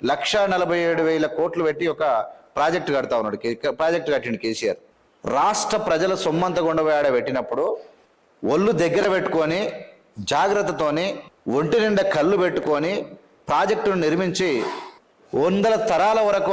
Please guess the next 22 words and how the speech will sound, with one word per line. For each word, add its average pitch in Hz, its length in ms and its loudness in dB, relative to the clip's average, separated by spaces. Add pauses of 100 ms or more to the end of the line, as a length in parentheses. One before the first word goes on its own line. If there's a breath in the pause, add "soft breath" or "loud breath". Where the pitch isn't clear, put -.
అందించాల్సినటువంటి 170 840 -2
ప్రాజెక్టు 160 380 -2
నాణ్యత 160 380 -2 (120)
ఉండాల్సింది. 147 500 -2 (220)
కన్ను 185 260 0
మున్ను 190 340 0
గాడకుండా, 160 500 2 (760 loud breath)
సోయి 185 280 2
తప్పిన 185 240 0 (100)
పని, 151 160 0 (160)
తాగిన 180 280 0 (120)
పనులు 156 260 -2
చేసుకుంటూ 147 440 -2 (640)
ప్రాజెక్టునే 196 580 0 (120)
నాశనం 170 400 0
చేసి, 156 280 -2
ఎటు 135 120 -2
కాకుండా 160 340 0
చేసినటువంటి 139 520 -2
పరిస్థితి 120 300 -4
తెచ్చినప్పుడు, 113 420 -6 (420 loud breath)
ఆ 143 60 2